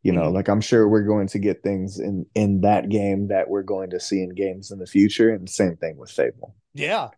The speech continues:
Speaker 2: yeah, yeah, yeah.
Speaker 1: Yeah.
Speaker 2: I can't, I, I'm, it's very exciting. It's very
Speaker 1: Yeah.
Speaker 2: exciting. And again, for them to open with that, I was just like, "Can you keep the hype up?"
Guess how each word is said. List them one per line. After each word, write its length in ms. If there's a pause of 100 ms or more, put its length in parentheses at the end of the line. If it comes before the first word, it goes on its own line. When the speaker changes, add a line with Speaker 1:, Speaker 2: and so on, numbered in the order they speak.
(140)
Speaker 2:
yeah, 120
yeah, 240
yeah. 80
Speaker 1:
Yeah. 200
Speaker 2:
I 40
can't, 280
I, 180
I'm, 240 (440)
it's 100
very 500
exciting. 460 (200)
It's 140
very 380
Speaker 1:
Yeah. 140
Speaker 2:
exciting. 300 (400)
And 320
again, 380
for 140
them 180
to 80
open 300
with 180
that, 320
I 120
was 120
just 160
like, 120
"Can 120
you 60
keep 180
the 80
hype 240
up?" 220